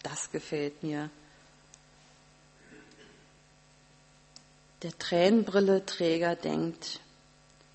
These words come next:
„Ach, die große Not der einzelnen Menschen.“ Und der Rückspiegelbrilleträger denkt:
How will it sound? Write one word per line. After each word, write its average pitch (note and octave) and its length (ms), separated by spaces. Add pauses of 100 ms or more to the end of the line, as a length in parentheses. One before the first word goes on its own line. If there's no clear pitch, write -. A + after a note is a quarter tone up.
(240)
„Ach, - 560 (960)
die G3 140
große G#3 540
Not F#3 560 (260)
der F3 160
einzelnen E3 580
Menschen.“ D3+ 540 (3750)
Und - 180
der F#3 180
Rückspiegelbrilleträger E3+ 1500
denkt: E3+ 640